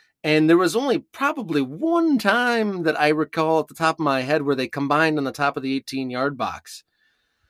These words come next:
And I was just puzzled as to, to what kind of direction could you give to, to,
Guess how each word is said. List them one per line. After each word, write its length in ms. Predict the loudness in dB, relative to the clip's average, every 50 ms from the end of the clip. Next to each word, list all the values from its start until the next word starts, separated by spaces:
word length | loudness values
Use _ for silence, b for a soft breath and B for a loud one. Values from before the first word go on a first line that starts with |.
| _ _ _ _ _ _ -4
And 420 | 0 2 2 4 4 4 4 2 0 -4 -6
I 140 | -2 0 0
was 120 | 2 0 -2
just 180 | -4 -6 -6
puzzled 400 | -4 -2 -2 -2 0 0 2 4
as 200 | 4 4 4 2 0
to, 460 | 2 4 6 8 8 6 6 4 0 _ _ _ -10
to 100 | -6 -6
what 260 | -4 -2 -2 -2 -2
kind 160 | -2 0 0 0
of 80 | 0
direction 500 | 0 0 0 0 0 0 0 -2 -4 -4
could 200 | -4 -4 -8 -4
you 100 | -4 -4
give 640 | -4 -2 -2 0 2 2 2 2 0 -4 -6 -12 -20 _ _ _ -12
to, 280 | -8 -6 -6 -6 -6 -10 -10
to, 180 | -8 -8 -8